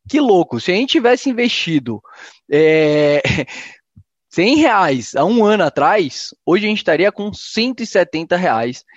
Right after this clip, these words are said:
né? Então, é, é, teve uma, uma variação aí de setenta por cento nesse último ano, né? É, que é muito próxima, é, efetivamente ao índice de referência, né? Que é o S and P quinhentos,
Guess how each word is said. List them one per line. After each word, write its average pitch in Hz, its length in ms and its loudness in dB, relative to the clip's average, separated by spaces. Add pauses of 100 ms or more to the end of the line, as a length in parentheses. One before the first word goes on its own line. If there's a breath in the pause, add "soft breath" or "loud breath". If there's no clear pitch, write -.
(260 loud breath)
né? 123 220 -2
Então, 127 520 -2
é, 120 580 0
é, 110 100 -16
teve 139 200 -2
uma, 156 300 0
uma 127 320 -2
variação 147 760 -2
aí 135 240 -2
de 151 220 -10 (180)
setenta 202 720 -4
por 156 160 -12
cento 156 300 -8
nesse 147 260 -6
último 127 380 -6
ano, 160 260 -4 (460 loud breath)
né? 120 240 -4 (340 loud breath)
É, 120 480 0 (140)
que - 80 0
é - 40 0
muito 220 360 0
próxima, 202 640 0
é, 165 160 0 (100)
efetivamente 160 580 -4
ao 175 120 0
índice 196 320 -6
de 202 80 -2
referência, 170 680 -2
né? 113 200 -4
Que - 100 -6
é 123 40 2
o 123 40 4
S 123 180 -4
and 127 60 -10
P 127 100 -12
quinhentos, 123 440 -6